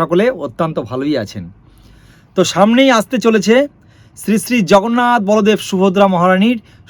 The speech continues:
শুভ স্নানযাত্রা মহোৎসব। তো আজকের ভিডিওতে আমরা আলোচনা করব ভগবান শ্রী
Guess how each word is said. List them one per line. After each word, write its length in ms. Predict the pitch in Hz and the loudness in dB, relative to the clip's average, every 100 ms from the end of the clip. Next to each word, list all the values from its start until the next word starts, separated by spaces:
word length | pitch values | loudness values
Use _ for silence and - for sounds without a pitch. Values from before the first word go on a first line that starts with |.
| - | -6
শুভ 200 | 240 233 262 277 - | -2 4 6 4 2
স্নানযাত্রা 640 | 220 240 233 226 - 220 196 180 | 0 2 2 0 2 2 2 0
মহোৎসব। 760 | 170 208 196 - - 175 135 104 - - - - - - - | 0 2 0 -4 -2 0 0 -2 -12 -18 -18 -16 -14 -12 0
তো 60 | 214 214 | 4 4
আজকের 280 | 214 - 262 220 | 2 2 2 4
ভিডিওতে 360 | 202 247 262 262 226 | 2 4 4 4 2
আমরা 140 | 233 220 | 2 0
আলোচনা 280 | 214 226 226 | 0 -4 -2
করব 180 | 208 196 226 285 - - - - - - - - 110 | -2 0 2 0 -4 -20 -20 -20 -20 -20 -20 -14 0
ভগবান 500 | 202 240 269 277 294 302 269 | 2 4 4 4 2 0 -8
শ্রী 140 | - | -4